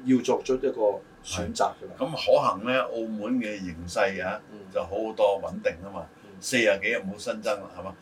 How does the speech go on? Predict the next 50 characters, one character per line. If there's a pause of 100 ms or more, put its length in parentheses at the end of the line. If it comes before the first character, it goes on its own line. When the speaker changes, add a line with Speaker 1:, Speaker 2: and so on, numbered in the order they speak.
(220)
Speaker 2:
咁
澳
門
嘅
官
員 (280)
亦
都
好
似
香
港 (120)
方
面
講
啦， (240)
即
係
同
香
港
特
首
唔
同
啦。 (120)
Speaker 1:
嗯。
Speaker 2:
咁
香
港
唔
知
點
解
樣
都
衰
嘅
喎。 (120)
Speaker 1:
嗯。
Speaker 2:
啊， (180)
每
樣
嘢
都
衰
嘅
喎。
Speaker 1:
嗯。 (440)
啊，